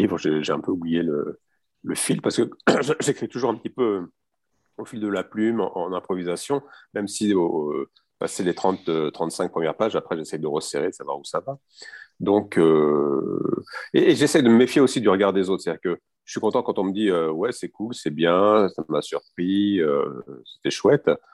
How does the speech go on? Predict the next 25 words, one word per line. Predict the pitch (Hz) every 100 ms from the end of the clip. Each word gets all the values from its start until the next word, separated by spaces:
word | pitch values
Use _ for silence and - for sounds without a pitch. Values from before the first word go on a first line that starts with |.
| _ _ -
Mais | 87
en |
même | 98 95
temps, | 127 135 143 - -
euh, | 82 80 76 50 - - - _ _ _ _ _ _ -
je | -
suis, | 101
je | 110
suis | -
assez | 107 - 110
vieux | 113
pour | 139 98
me | 90
dire, « | 87 123
J'ai | 90
pas | - 90
besoin | 82 92
de | 95
ça, | 117
je, | 90 80
je, | 78 -
je | 113
me | 95
fais | - 117
confiance. » | 98 - 117 151 -